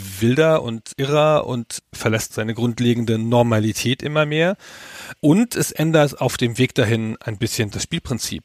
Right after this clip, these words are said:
weil das, was du beschrieben hast, dass das ein Puzzle-Plattformer ist, diesen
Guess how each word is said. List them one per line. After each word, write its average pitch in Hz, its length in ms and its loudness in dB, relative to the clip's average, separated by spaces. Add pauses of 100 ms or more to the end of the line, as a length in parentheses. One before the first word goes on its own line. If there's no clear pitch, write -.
(160)
weil 110 200 0
das, - 240 -2
was 104 140 -4
du 107 120 -8
beschrieben 160 420 -2
hast, 123 280 -2
dass 107 120 0
das - 180 -2
ein 107 200 -10
Puzzle-Plattformer 117 960 0
ist, - 320 -12 (400)
diesen 175 500 -2